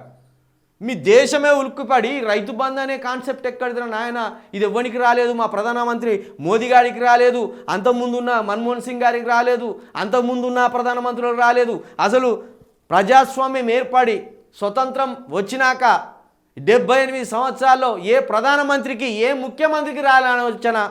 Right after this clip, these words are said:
కేసీఆర్కి వచ్చింది. ఈ రైతు బంధు అనేది ఒక గొప్ప పథకం అని మీరే కదా ప్రశంసలు కురిపించింది.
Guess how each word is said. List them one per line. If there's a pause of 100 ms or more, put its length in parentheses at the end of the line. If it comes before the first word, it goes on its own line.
(580)
కేసీఆర్కి
వచ్చింది. (120)
ఈ (100)
రైతు
బంధు
అనేది (260)
ఒక (140)
గొప్ప (120)
పథకం (580)
అని
మీరే
కదా
ప్రశంసలు
కురిపించింది.